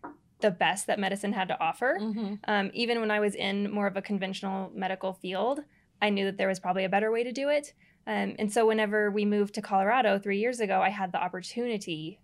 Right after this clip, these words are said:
Speaker 1: to get into an integrative field.
Speaker 2: Mm-hmm.
Speaker 1: And I just haven't looked back since.
Speaker 2: 'Cause we have a lot of that here.
Speaker 1: Yeah.
Speaker 2: So just for people who are listening, like, how would you define integrative medicine?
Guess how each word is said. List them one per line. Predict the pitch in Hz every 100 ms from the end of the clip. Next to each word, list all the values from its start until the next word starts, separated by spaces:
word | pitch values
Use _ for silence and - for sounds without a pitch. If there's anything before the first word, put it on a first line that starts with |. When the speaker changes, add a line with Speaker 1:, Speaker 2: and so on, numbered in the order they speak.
| _
Speaker 1:
to | - 208 180
get | 196
into | 185 180 190
an | 185
integrative | - 175 170 165 170 180
field. | - 170 160 - 196 -
Speaker 2:
Mm-hmm. | 196 190 185
Speaker 1:
And | 190 196
I | 180
just | 202
haven't | 190 160
looked | 175 -
back | - -
since. | - - - -
Speaker 2:
'Cause | - 180
we |
have | 175
a | 175
lot | 175 175
of | -
that | - -
here. | - - -
Speaker 1:
Yeah. | - - - _ _ _ - - -
Speaker 2:
So | - 254 247 247 - 240
just | 208 220 - -
for | - 175
people | 175 175
who | 185
are | 175
listening, | 165 170 165 165 165
like, | 165 156 -
how | - 196
would | 214 185
you | 175
define | 156 156 147
integrative | - 143 139 143 143
medicine? | - - - - -